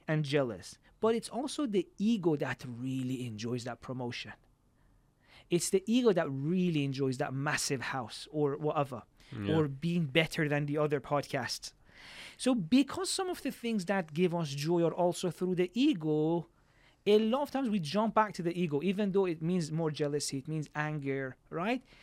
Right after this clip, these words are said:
Speaker 1: Till a point comes in our life where we're like, "You know what, forget about all of its joys.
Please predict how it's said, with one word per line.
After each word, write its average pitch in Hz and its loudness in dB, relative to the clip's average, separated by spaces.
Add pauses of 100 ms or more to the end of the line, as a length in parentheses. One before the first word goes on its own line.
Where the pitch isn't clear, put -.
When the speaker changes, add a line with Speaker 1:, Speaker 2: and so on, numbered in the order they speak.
(280)
Speaker 1:
Till 403 4
a 302 6
point 311 0
comes 277 0
in 247 2
our 220 4
life 233 0
where 226 4
we're 208 4
like, 190 2
"You 190 -2
know 247 0
what, 180 2
forget 180 0
about 180 0
all 180 2
of 156 -2
its 135 -10
joys. 156 0